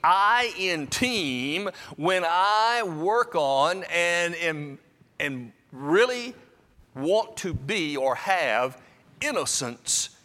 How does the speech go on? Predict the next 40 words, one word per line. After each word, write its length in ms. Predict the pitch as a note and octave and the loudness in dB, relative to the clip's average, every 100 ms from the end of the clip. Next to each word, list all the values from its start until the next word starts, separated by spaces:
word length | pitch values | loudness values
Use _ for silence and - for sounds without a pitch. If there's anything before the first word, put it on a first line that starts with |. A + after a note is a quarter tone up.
| _ _ - | _ _ 0
in 320 | F3+ E3 E3 | 0 0 -6
the 80 | E3 | -6
team. 520 | - E3+ C3+ A2 F#2+ - - - C3 | -4 -4 -4 -6 -10 -16 -20 -10 2
God's 560 | A#3+ C4+ C#4+ B3 D#3 | 4 6 4 2 0
grace 840 | B2+ C3+ D#3 G#3+ A#3+ B3+ A#3 - | -8 -6 -2 0 2 0 -2 -4
is 160 | F#3 C#3+ | -4 -6
given 400 | C3+ G#3 F#3 E3 | -4 -4 -4 -8
to 140 | - | -8
me. 420 | D#3 D#3+ F3 G3+ G3 - | -8 -4 -4 -4 -8 -4
I 120 | F#3 A#3+ | 0 0
don't 160 | F#3+ | 0
deserve 500 | C3+ A#2+ B2 E3 G3+ | -6 -4 0 0 0
it, 160 | A3 G#3 | -4 -8
and 260 | D3+ C#3 | -10 -4
no 120 | F3 G#3+ | 0 0
one 320 | F3 F#3+ F#3+ | -2 -6 -2
does. 580 | D#3 A#2+ G#2+ F#2+ - - _ _ _ _ - | 0 0 0 -4 -10 -12 _ _ _ _ -18
But 100 | G#2+ | -10
He 120 | B2+ | -10
gives 300 | C3 C#3 C3+ | -6 -8 -6
me 180 | B2 C#3 | -8 -10
grace. 720 | C3+ A#2 G#2 F2+ G#2+ - - - _ _ - - | -6 -2 -2 -4 -12 -12 -12 -16 _ _ -16 0
And 120 | G#3+ | 4
my 120 | C4+ C#4+ | 6 4
response 680 | A3 - - C#4 F#4 G4 - | 4 0 2 2 2 0 0
to 100 | G3 | 4
that 260 | F3 D3 | 2 2
grace 400 | C3+ C#3+ F3+ - | -2 0 0 -2
is 120 | F3 - | -4 -4
to 100 | F3 | -2
say, 200 | G#3+ G3+ | 0 0
"Okay, 600 | G#3+ - B3+ F3 C3+ - - - | -4 0 0 0 -8 -12 -18 -2
then 180 | G#3+ G#3+ | 0 2
I'm 220 | A#3 C#4+ | 0 0
going 240 | A3 A3 | -2 -2
to 100 | F#3+ | -2
live 540 | F3+ G3 B3 B3 D#3 C#3+ | -2 -2 0 0 0 0
a 80 | D#3 | -2
certain 520 | G3 E3+ - E3+ D3+ | -2 -4 -6 -10 -2
way." 340 | F3 E3+ C#3 | 0 2 0